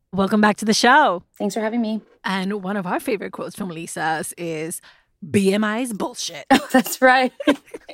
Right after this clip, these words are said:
Speaker 2: That's right. I forgot about that.
Speaker 1: Oh, we have not. We quote it often.
Speaker 2: Good.
Speaker 1: Um, but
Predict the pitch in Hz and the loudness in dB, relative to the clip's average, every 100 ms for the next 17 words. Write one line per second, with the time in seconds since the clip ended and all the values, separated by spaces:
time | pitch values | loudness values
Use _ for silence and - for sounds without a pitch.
0 | - - - - - - _ 339 392 370 | -20 -14 -12 -10 -14 -20 _ 4 4 4
1 | 285 - 233 233 247 233 220 214 220 214 | 2 0 2 4 4 2 2 2 2 4
2 | 196 190 196 185 185 254 196 233 240 214 | 2 4 2 4 6 4 4 2 2 2
3 | 196 180 185 196 208 190 220 185 233 202 | 2 2 -2 -6 -6 -4 -2 -2 -2 -4
4 | 147 - 143 156 220 320 190 180 180 233 | -6 -14 -20 -6 -4 -2 -2 -4 0 0
5 | 233 233 226 226 269 233 | 2 0 -6 -2 0 0